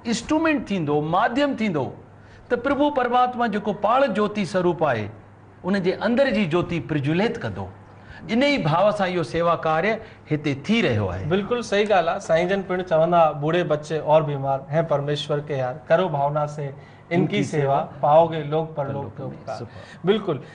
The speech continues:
Speaker 2: मां इहा ॻाल्हि, अने असांजो उद्देश्य रुगो जीव सेवा संस्थान जे माण्हुनि खे तव्हां सां मुखातिब करणु कोन हो। उद्देश्य इहो आहे कि सिंधी कम्युनिटी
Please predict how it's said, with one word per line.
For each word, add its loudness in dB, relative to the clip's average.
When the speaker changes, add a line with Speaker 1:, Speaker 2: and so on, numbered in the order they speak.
Speaker 2:
मां 6
इहा 4
ॻाल्हि, 4
अने 0
असांजो 0
उद्देश्य -2
रुगो 0
जीव -4
सेवा 2
संस्थान -2
जे 2
माण्हुनि 2
खे 2
तव्हां 2
सां 0
मुखातिब -2
करणु 0
कोन -8
हो। -12
उद्देश्य 0
इहो 4
आहे 6
कि -6
सिंधी -4
कम्युनिटी -4